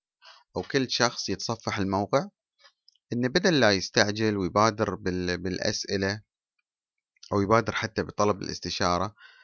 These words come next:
آه، يبدأ بتصفح الموقع، آه، أول شيء. فهناك خانة بحث موجودة في كل صفحات الموقع، ممكن الواحد يكتب فيها بعض الكلمات، آه، وراح يحصل الموضوع، سواء يتكلم عن خيانة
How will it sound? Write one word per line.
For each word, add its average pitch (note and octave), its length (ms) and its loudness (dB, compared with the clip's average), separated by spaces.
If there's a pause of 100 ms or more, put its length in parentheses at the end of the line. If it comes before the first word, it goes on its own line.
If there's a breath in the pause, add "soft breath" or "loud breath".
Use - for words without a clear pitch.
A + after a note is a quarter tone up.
(240 loud breath)
آه، B2+ 80 -2
يبدأ F3 380 -2
بتصفح - 600 -8
الموقع، F#2 680 -2
آه، E2 320 -4 (180)
أول F#2 240 0
شيء. - 320 -8 (1200 soft breath)
فهناك B2+ 540 2
خانة C#3 400 0 (100)
بحث - 480 -2
موجودة G2 540 -2
في F2 280 -8
كل C3+ 240 -2
صفحات - 480 -4
الموقع، C3+ 420 0 (800)
ممكن C3 320 -2
الواحد G2+ 440 2
يكتب A2 300 -8
فيها G2+ 640 -2
بعض G2 260 0
الكلمات، A#2+ 680 -2 (180)
آه، G2 340 -4
وراح A2+ 400 -2
يحصل B2+ 420 -4
الموضوع، F2 480 -4 (680 soft breath)
سواء G#2 360 0
يتكلم F2+ 440 -2
عن E2 200 -2
خيانة C#3 800 -2